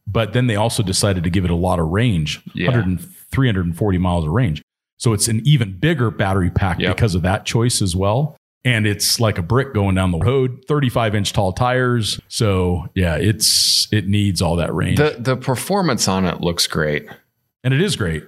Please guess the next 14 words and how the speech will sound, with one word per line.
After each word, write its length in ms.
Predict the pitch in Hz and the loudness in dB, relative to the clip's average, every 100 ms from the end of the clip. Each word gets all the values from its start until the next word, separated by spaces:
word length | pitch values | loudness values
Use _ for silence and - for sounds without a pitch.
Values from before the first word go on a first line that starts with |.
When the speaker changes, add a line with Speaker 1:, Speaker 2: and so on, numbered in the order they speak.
| - | 0
Speaker 1:
Yeah, 140 | 95 | 0
it's 120 | 82 | 0
fast. 480 | - 101 98 - - - _ | 0 0 0 -2 -6 -10 _
Speaker 2:
It 160 | - 127 | -6 -2
is 240 | 151 135 | -2 -2
the 260 | 113 113 110 | -2 -4 0
ugliest 520 | 101 110 117 123 110 - | 0 0 0 0 -2 -4
car 320 | - 98 90 | -2 0 0
I've 200 | 85 82 | -2 -2
ever 240 | 92 92 92 | -2 0 0
seen 300 | - - 92 | 0 2 0
in 100 | 87 | 0
my 200 | 82 80 | 0 0
life. 680 | 82 85 80 82 82 - - | 0 0 0 -2 -6 -10 -18